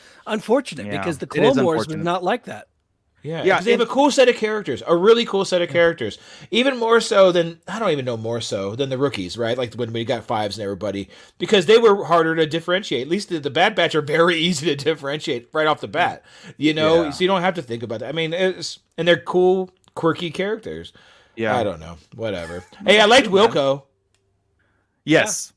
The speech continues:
Speaker 3: I liked Wilco I, the whole time. You know what that, that felt, that felt like, and to your point about the stunning and brothers and how they're under mind control,
Speaker 1: Mm-hmm.
Speaker 3: what that showed me today,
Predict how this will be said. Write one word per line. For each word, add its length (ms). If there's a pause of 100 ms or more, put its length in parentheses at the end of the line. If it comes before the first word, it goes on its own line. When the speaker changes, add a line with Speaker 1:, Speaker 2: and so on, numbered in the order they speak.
(120)
Speaker 3:
I 100
liked 240
Wilco 340
I, 220
the 140
whole 160
time. 280 (300)
You 120
know 100
what 140
that, 200
that 180
felt, 340
that 160
felt 160
like, 140
and 200
to 100
your 120
point 180
about 160
the 80
stunning 580
and 200
brothers 400
and 80
how 120
they're 180
under 180
mind 220
control, 480 (540)
Speaker 1:
Mm-hmm. 80
Speaker 3:
what 180
that 220
showed 280
me 140
today, 480